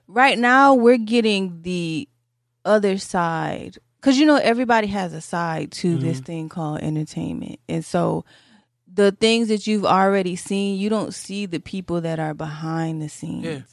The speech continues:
Speaker 1: or that are the, a friend of.
Speaker 2: But you gotta understand this, so,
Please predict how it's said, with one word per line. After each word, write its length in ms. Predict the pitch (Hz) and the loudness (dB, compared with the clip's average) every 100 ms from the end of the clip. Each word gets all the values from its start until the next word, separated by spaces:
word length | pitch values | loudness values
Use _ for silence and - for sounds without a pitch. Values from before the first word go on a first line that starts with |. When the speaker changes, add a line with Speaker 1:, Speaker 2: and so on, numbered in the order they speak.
| _ | _
Speaker 1:
or 440 | 170 165 160 151 - | -4 -2 -2 -4 -4
that 280 | 165 160 151 | 0 2 2
are 280 | 156 156 | 0 0
the, 120 | 156 - | -2 -2
a 100 | 165 170 | -2 -2
friend 600 | - - 202 196 185 170 | -4 -6 -2 -2 -2 -4
of. 720 | 160 156 151 143 151 - _ _ _ | -2 -2 -2 -6 -8 -16 _ _ _
Speaker 2:
But 260 | 151 143 - _ _ _ | -6 -6 -8 _ _ _
you 180 | 160 170 | -8 -6
gotta 320 | 165 139 139 | -6 -6 -10
understand 440 | 143 123 143 131 | -10 -10 -8 -8
this, 140 | 123 - | -8 -12
so, 140 | - | -16